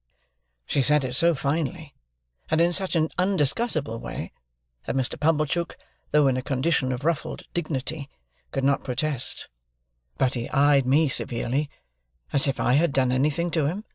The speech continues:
and departed with the words reproachfully delivered, "Boy, let your behaviour here be a credit unto them which brought you up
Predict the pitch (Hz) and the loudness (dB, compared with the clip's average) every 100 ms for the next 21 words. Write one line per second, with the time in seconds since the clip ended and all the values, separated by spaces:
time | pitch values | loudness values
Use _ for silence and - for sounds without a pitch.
0 | _ _ _ _ _ _ _ - _ - | _ _ _ _ _ _ _ -20 _ 0
1 | 131 117 131 139 143 139 127 127 120 131 | 0 0 -2 2 2 2 -2 -4 0 4
2 | 139 131 - 127 - 170 - - 123 120 | 6 4 2 -6 -2 -2 0 -6 -4 -2
3 | 127 127 131 127 127 - _ _ _ _ | 0 2 2 2 0 -6 _ _ _ _
4 | _ _ - - - 240 - - - 151 | _ _ -20 -18 -14 -12 -14 -16 0 4
5 | 151 233 302 339 339 330 269 - - - | 6 6 4 2 0 0 -2 -6 -10 -12
6 | - - - _ - - - - - - | -14 -18 -20 _ -20 -16 -14 -14 -12 0
7 | 135 180 277 - 247 262 254 185 185 135 | 4 6 6 4 4 8 8 6 4 6
8 | 165 190 220 233 151 147 233 302 330 233 | 6 4 6 6 6 6 6 6 4 2
9 | 254 254 190 - 147 165 202 - 165 175 | 4 4 2 -2 0 2 2 2 0 0
10 | - 165 143 202 247 233 - - - 180 | -4 0 2 2 2 0 -2 -16 0 2
11 | - 131 139 220 247 - 240 240 202 - | 2 0 4 6 4 -2 -4 2 2 0